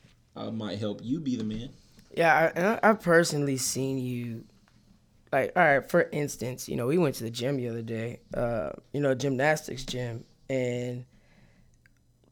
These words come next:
Speaker 2: there were, man, how many kids would you say were in that gym?
Speaker 1: At least,
Speaker 2: About
Speaker 1: at least
Speaker 2: twelve?
Speaker 1: thirty.
Speaker 2: There was thirty in the gym? There were no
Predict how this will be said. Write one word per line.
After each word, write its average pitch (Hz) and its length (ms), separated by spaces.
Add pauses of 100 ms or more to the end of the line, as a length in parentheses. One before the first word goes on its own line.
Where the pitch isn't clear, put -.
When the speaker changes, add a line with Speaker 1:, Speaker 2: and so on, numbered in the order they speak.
Speaker 2:
there 170 240
were, 139 720 (760)
man, 120 460 (1800)
how - 80
many 196 140
kids 127 260
would 113 120
you 123 100
say - 200
were - 100
in 117 140
that - 180
gym? 120 260 (880)
Speaker 1:
At 95 160
least, 135 1000 (380)
Speaker 2:
About - 200 (200)
Speaker 1:
at 101 140
least 123 260
Speaker 2:
twelve? 127 140
Speaker 1:
thirty. 107 340 (280)
Speaker 2:
There 185 120
was 175 200
thirty 139 320
in 240 100
the 262 60
gym? - 240
There - 100
were - 80
no - 140